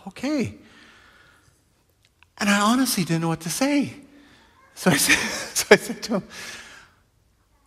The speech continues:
"I guess I'll see you at the next men's breakfast." <laughs> I didn't,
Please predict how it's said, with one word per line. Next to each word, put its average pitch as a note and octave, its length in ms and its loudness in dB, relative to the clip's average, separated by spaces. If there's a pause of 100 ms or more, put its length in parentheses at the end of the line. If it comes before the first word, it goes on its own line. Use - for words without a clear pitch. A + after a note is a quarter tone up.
(960)
"I F#3+ 100 0
guess G3+ 240 4
I'll C4+ 60 0
see A#3+ 200 4
you G#3 60 6
at G#3 80 0
the G3+ 60 0
next F#3+ 320 2
men's F#3+ 240 4
breakfast." - 720 4
<laughs> - 80 -4 (3000)
I - 180 8
didn't, E4+ 300 4